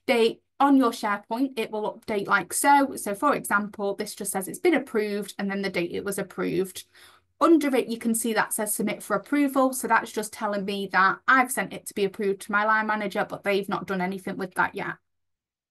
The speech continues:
So membership ready. So once you're ready to submit your portfolio, we ask that you check all of your submissions have been approved by your line manager and you have met the required number of work experience days.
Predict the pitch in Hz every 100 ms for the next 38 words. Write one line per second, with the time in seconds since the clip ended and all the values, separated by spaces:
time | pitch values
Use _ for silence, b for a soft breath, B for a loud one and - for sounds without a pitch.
0 | _ _ _ _ _ _ _ _ _ _
1 | _ _ _ _ - 233 220 320 320 277
2 | - - 185 185 190 165 B B B B
3 | 269 349 349 302 311 294 269 - - 233
4 | 226 226 202 226 214 - 196 196 190 214
5 | 269 220 226 - 262 - 240 226 226 208
6 | - 233 240 233 233 220 226 214 202 208
7 | 190 190 202 190 - 220 202 202 190 196
8 | 208 208 202 202 190 202 285 B B B
9 | 220 220 226 233 220 - 214 220 240 214
10 | 202 214 202 202 196 202 196 185 - 208
11 | 196 196 185 - - 196 240 320